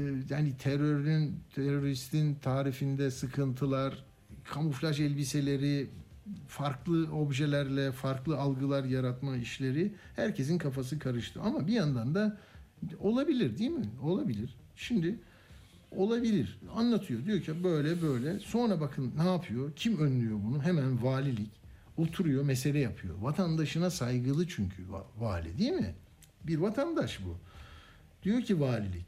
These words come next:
"On üç Kasım'da İstiklal'de bombalı saldırıyı düzenleyen terörist ile,"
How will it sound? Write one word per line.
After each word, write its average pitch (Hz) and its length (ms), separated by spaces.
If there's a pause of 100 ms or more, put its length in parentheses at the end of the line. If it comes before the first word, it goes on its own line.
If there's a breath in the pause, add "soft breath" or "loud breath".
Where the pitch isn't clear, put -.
(160)
"On 233 160
üç 254 160
Kasım'da 127 680
İstiklal'de 170 800 (200)
bombalı 165 460
saldırıyı 147 520
düzenleyen 131 600
terörist 156 600
ile," 107 240